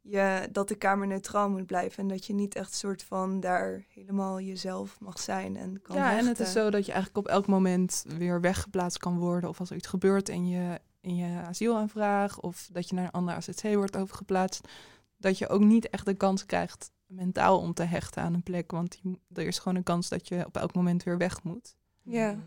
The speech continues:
Speaker 2: Dus, eh, ja.
Speaker 3: Maar sommige mensen die zitten daar echt al jaren. Dus dan heb je jaren dat je niet een poster kan ophangen. En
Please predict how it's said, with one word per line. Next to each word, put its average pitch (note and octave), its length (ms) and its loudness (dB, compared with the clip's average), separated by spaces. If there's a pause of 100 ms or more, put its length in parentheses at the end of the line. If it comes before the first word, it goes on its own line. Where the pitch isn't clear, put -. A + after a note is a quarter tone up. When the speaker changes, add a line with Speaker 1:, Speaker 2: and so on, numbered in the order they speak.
(180)
Speaker 2:
Dus, F3+ 380 -20
eh, E3+ 60 -20 (600)
ja. G3 200 -2 (520)
Speaker 3:
Maar F#3 400 -4
sommige G#3 400 -8
mensen F3+ 420 -6
die E3+ 140 -4
zitten F#3 280 -10
daar F3 300 -4
echt - 320 -12
al E3 200 -6
jaren. E3 1300 -6
Dus E3 200 -8
dan E3 200 -6
heb E3 180 -6
je D#3+ 180 -8
jaren E3+ 640 -4
dat D#3+ 220 -8
je E3+ 60 -10
niet D#3+ 300 -10 (400)
een E3+ 140 -8
poster F#3+ 340 -2
kan E3 160 -6
ophangen. D#3 360 -6
En E3 280 -8